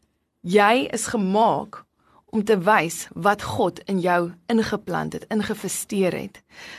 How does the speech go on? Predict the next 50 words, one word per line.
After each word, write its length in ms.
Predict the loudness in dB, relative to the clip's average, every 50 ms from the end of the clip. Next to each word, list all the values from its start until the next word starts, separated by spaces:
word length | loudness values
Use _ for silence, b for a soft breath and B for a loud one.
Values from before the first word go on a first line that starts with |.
| B B
Maar 140 | 0 0 2
jy 360 | 4 6 6 6 6 4 4
as 200 | 2 0 -2 -4
vrou 460 | -4 0 2 4 4 4 2 0 -4
het 280 | -6 -8 -12 -6 -4 -4
die 160 | -4 -4 -6 -8
keuse. 420 | -2 2 2 2 4 2 0 -2
God 240 | 0 0 -2 0 2
sal 140 | 2 4 4
nooit 420 | 6 6 4 4 4 2 2 0
iets 200 | -2 -6 -4 -4
op 100 | -6 -4
ons 160 | -4 -6 -4
afdwing 540 | -2 -2 -4 -4 -4 -8 -6 -6 -4 -4 -6
nie. 240 | -6 -8 -10 -10 B B B B B B
Jy 300 | B 2 4 4 4 4 2
as 120 | -2 -2
vrou 200 | -2 0 0 2
die 120 | 2 0 -4
keuse 540 | -4 -2 0 0 0 0 -2 -6 -6 -6 b b b b b
of 120 | -10 -4 -2
jy 100 | -2 -2
gaan 220 | 0 0 -2 0
werk 340 | 2 2 2 2 2 0 -4
aan 120 | -4 -2
jouself 580 | -2 -2 -2 -2 -2 0 0 0 0 -2 -4 -8
en 140 | -8 -8 -8
of 80 | -6
jy 100 | -6 -6
gaan 140 | -4 -4 -4
sê, 140 | -2 -2 -2
"Weet 160 | -2 -4 -4
jy 100 | -4 -2
wat? 280 | 0 -2 -2 -2 -6 -16 -20 _ -20 -10 -6
Ek 160 | -6 -4 -2
hou 160 | 0 -2 0
daarvan 320 | 0 -2 -2 -2 -4 -4 -4
om 100 | -4 -6
versteek 560 | -6 -8 -8 -8 -6 -6 -6 -8 -8 -8 -8
te 120 | -8 -8
bly. 380 | -6 -6 -8 -8 -8 -10 -12 -14 B B B B B B
Ek 160 | 0 0 2
hou 140 | 4 2 4
daarvan 240 | 4 0 -2 -4 -6
om 100 | -6 -6
onder 200 | -4 -4 -4 -4
die 80 | -4 -4
grond 300 | -2 0 2 2 2 2
te 80 | 0
bly 300 | 2 4 4 4 4 2